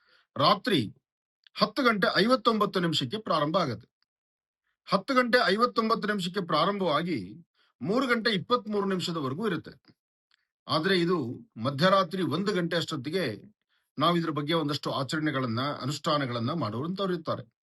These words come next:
ಆದ್ರೂ ಗ್ರಹಣ ಕಾಲದ ಅನುಷ್ಠಾನವನ್ನ, ಜಪತಪಗಳನ್ನ, ಕಾರ್ಯಸಿದ್ಧಿಯನ್ನ, ಮಂತ್ರೋಪದೇಶವನ್ನ ಅಥವಾ ಕೊಟ್ಟಿರುವಂತಹ ಮಂತ್ರವನ್ನ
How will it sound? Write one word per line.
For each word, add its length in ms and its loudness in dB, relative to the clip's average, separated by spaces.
ಆದ್ರೂ 360 4
ಗ್ರಹಣ 360 4
ಕಾಲದ 360 4
ಅನುಷ್ಠಾನವನ್ನ, 760 0
ಜಪತಪಗಳನ್ನ, 800 -2
ಕಾರ್ಯಸಿದ್ಧಿಯನ್ನ, 680 0
ಮಂತ್ರೋಪದೇಶವನ್ನ 880 0
ಅಥವಾ 220 -2
ಕೊಟ್ಟಿರುವಂತಹ 580 2
ಮಂತ್ರವನ್ನ 500 0